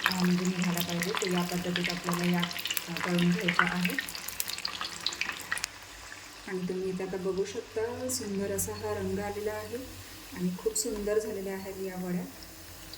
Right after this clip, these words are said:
आणि वरून तीळ लावल्यामुळे तर अजून छान वाटत आहे. चला आता आपण हे काढून घेऊया आणि अशाच पद्धतीने आपल्याला बाकीच्या सुद्धा सगळ्या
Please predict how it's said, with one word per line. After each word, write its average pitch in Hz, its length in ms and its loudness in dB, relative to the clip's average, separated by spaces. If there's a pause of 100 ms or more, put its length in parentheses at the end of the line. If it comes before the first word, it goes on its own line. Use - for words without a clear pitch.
(160)
आणि 185 380 2
वरून 196 400 2
तीळ 214 340 4
लावल्यामुळे 196 560 -2
तर 254 40 -4
अजून 196 320 -2
छान 180 300 -2
वाटत 175 300 0
आहे. 180 180 -2 (1500)
चला 196 160 -2
आता 214 200 -4
आपण 180 200 -2
हे 180 260 -4
काढून 170 420 -4
घेऊया 175 320 -2 (3500)
आणि 208 220 -6
अशाच 180 280 -4
पद्धतीने 190 480 -6
आपल्याला 214 340 -4
बाकीच्या 175 300 -4
सुद्धा 170 260 -4
सगळ्या 170 460 -6